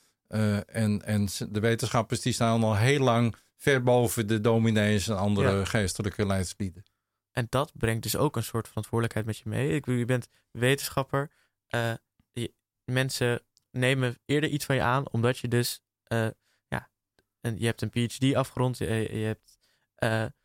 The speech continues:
Speaker 2: je hebt je bewezen, je hebt een aantal, eh, voor een bepaalde richting heb je een aantal jaar, eh, gefocust.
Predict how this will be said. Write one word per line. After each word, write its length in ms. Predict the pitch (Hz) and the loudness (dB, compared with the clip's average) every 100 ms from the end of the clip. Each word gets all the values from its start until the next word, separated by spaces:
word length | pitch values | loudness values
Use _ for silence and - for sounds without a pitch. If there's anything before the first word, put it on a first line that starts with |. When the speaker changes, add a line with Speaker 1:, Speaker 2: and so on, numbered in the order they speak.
| _ _ _ | _ _ _
Speaker 2:
je 100 | 123 | -6
hebt 140 | - | -4
je 80 | 110 | -2
bewezen, 520 | 113 123 135 135 139 | 0 4 4 4 2
je 60 | 123 | 2
hebt 160 | 123 - | 0 -2
een 60 | |
aantal, 420 | 127 120 120 113 - | -2 0 -2 -2 -6
eh, 380 | - 117 110 107 110 _ _ | -6 -2 -2 -2 -6 _ _
voor 140 | - | -4
een 60 | 120 | 0
bepaalde 320 | 117 131 123 | 2 2 4
richting 300 | 123 - 113 | 2 0 -2
heb 140 | 117 | -2
je 120 | - 120 | 0 0
een 80 | |
aantal 300 | 110 123 - | 0 -2 -2
jaar, 340 | 117 110 110 104 _ _ _ _ _ | -2 0 0 -4 _ _ _ _ _
eh, 340 | 113 107 104 101 _ _ - | 0 0 0 -4 _ _ -20
gefocust. 760 | - 143 - 147 151 139 - - | -6 -4 2 2 2 0 -4 -12